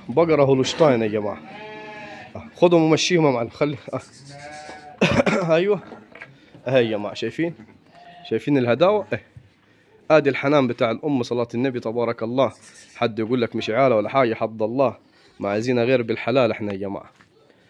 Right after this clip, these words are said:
إيه. صلاة النبي تبارك الله. النهاردة يا جماعة العرض ده بعرقه يا جماعة. دي يا بعرقها. دي النهاردة مش بخمستاشر ولا بستاشر، دي بتلاتاشر ألف وخمسمية جنيه. دي يا جماعة بتلاتاشر ألف وخمسمية جنيه.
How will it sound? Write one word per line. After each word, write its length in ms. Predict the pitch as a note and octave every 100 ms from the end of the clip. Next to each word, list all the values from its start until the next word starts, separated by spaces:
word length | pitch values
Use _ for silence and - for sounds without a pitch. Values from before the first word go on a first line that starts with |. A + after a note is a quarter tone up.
| _ _ _ - - _ _ _ _ _ _
إيه. 120 | - -
صلاة 280 | - B2+ C3 -
النبي 280 | D#3 D3
تبارك 460 | C3 B2 A#2+ G#2+ A2
الله. 260 | G#2 F#2+ F#2+ _ - -
النهاردة 320 | A#2+ F3+ F3
يا 60 | E3
جماعة 260 | F3+ F3
العرض 280 | D3 E3+ E3
ده 100 | D3
بعرقه 420 | C#3+ D3 C3 G#2+
يا 60 | G#2
جماعة. 320 | G2+ G2 C2 - -
دي 200 | A2+ D3
يا 100 | D#3+
بعرقها. 500 | C3 C3 C#3 G#2 G2+ - - - - -
دي 120 | D#3
النهاردة 400 | D#3 D#3 E3 D#3
مش 160 | C#3+
بخمستاشر 760 | C3 B2 C3 B2+ - E3+ D3+ C#3+
ولا 120 | D3+
بستاشر، 600 | C3+ C#3+ - B2+ A2+ A2+
دي 140 | B2 E3
بتلاتاشر 720 | - C3+ C3+ F3+ E3 D3 G#3
ألف 180 | G#3+
وخمسمية 460 | E3 D#3 D3 D3+ C#3+
جنيه. 360 | B2 A2 E2+ - _ _ _ _ _ _
دي 100 | A#2+
يا 80 | D3
جماعة 360 | C#3 C#3+ C3 G#2+
بتلاتاشر 680 | - A#2+ A#2+ E3 E3 D#3+ -
ألف 340 | A3 - -
وخمسمية 500 | D3+ E3 D3+ D#3+ D3+
جنيه. 380 | B2+ B2+ G2+